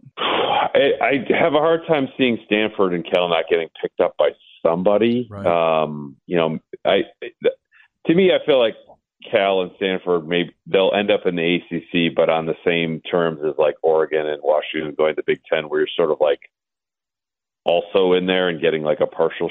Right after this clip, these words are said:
Speaker 1: share,
Speaker 2: Right.
Speaker 1: um, of revenue to start, and then maybe you can be-, become a full member later. But it just, especially with Stanford, their, their sports programs, um, it just, it doesn't make any sense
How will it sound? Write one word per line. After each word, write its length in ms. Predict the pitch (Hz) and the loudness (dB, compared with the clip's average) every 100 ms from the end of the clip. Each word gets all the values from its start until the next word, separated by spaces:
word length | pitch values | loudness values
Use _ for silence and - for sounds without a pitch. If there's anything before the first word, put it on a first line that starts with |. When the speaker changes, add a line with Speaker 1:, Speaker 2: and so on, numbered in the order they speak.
| - | -2
Speaker 1:
share, 340 | 90 87 87 80 | 0 2 2 0
Speaker 2:
Right. 220 | 107 90 | -4 -2
Speaker 1:
um, 560 | 80 76 73 73 69 65 _ | 0 0 -2 -6 -14 -20 _
of 140 | 85 76 | -4 2
revenue 420 | 85 82 90 80 | 0 2 0 -2
to 120 | - | -2
start, 340 | - 85 87 78 | 0 0 0 -2
and 80 | |
then 160 | 78 76 | -4 0
maybe 220 | 80 78 | -2 -2
you 80 | 78 | -4
can 180 | 80 78 | -2 -2
be-, 320 | 76 - - _ - | -2 -6 -20 _ -8
become 180 | - 80 | -4 -2
a 60 | 76 - | 0 0
full 140 | 80 | 0
member 320 | 78 76 73 | 0 0 0
later. 340 | 73 78 82 82 | 2 2 2 2
But 340 | 78 76 - _ _ _ _ _ _ _ _ _ | 2 0 -2 _ _ _ _ _ _ _ _ _
it 160 | - 92 | -4 0
just, 180 | 127 - - - | -2 -2 -10 -4
especially 580 | 85 85 - 156 - 92 | -2 -2 -2 -2 -2 -2
with 120 | 80 - | -2 -2
Stanford, 540 | 87 87 - 85 78 | 0 0 0 0 0
their, 200 | 80 80 - | -2 -2 -2
their 160 | 80 - | -4 -4
sports 260 | - 87 - - | -2 -2 -2 -4
programs, 720 | 87 80 80 80 78 78 73 - - _ - | -2 0 0 0 -2 -4 -8 -16 -20 _ -6
um, 440 | 76 71 67 67 - _ _ _ _ | -2 -2 -4 -8 -20 _ _ _ _
it 120 | - 165 | -6 -2
just, 180 | 202 - _ _ _ - | -2 -4 _ _ _ -14
it 120 | 107 | -4
doesn't 240 | 117 98 | -2 0
make 140 | 90 85 | 0 0
any 140 | 80 - | -2 -2
sense 180 | 82 | -4